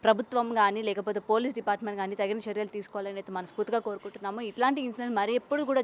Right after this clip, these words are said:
జరగకూడదని అయితే కోరుకుందాము అని అనుకుంటున్నాను. So చూడాలి మరి ఆ పాప ఎలా ఉంది ఏంటి, వాడు దొరికాడా లేదా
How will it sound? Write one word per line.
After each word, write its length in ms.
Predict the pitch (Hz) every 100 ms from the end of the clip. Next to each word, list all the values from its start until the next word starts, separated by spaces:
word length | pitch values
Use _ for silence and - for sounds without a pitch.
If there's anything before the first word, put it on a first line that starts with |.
| 214
జరగకూడదని 500 | 196 233 208 190 196
అయితే 160 | 220 208 - - - - - - - - 247
కోరుకుందాము 640 | 247 247 269 254 247 254 262 - - - - 208
అని 120 | 240 220
అనుకుంటున్నాను. 520 | 214 233 214 208 240 -
So 60 | 220 226
చూడాలి 300 | 226 254 269
మరి 140 | 233 262 - - - - - - 202
ఆ 40 | 214
పాప 180 | 208 226 233
ఎలా 120 | 220 220
ఉంది 160 | 220 226 202
ఏంటి, 220 | 202 226 220 - - 190
వాడు 160 | 190 185
దొరికాడా 380 | 202 233 226 226 208
లేదా 180 | 202